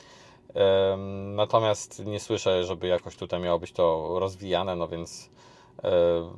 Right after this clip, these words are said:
producenci poszli w C C S, jeśli chodzi generalnie o Europę, e, i nie tylko,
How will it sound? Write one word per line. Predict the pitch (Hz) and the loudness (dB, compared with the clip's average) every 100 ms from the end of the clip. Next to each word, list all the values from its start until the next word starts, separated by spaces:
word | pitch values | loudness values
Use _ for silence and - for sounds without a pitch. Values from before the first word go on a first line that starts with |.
| - - _ _ | -18 -20 _ _
producenci | - 107 104 117 110 - | -2 -2 0 0 0 -4
poszli | 98 101 - 98 | 2 2 2 -6
w | |
C | - 107 | -2 0
C | - 104 | 4 6
S, | 110 - - | 6 2 -8
jeśli | 107 - 98 | -8 -8 0
chodzi | 101 98 98 98 - - | 0 0 -6 -10 -14 -4
generalnie | 175 160 156 151 131 | 4 8 8 8 8
o | |
Europę, | 110 107 110 127 127 - - - - - - - | 8 8 8 6 4 0 -20 -20 -20 -20 -20 -6
e, | 110 107 104 | 2 2 2
i | 120 | 0
nie | 110 | -2
tylko, | 113 113 - 113 113 | 0 0 6 8 6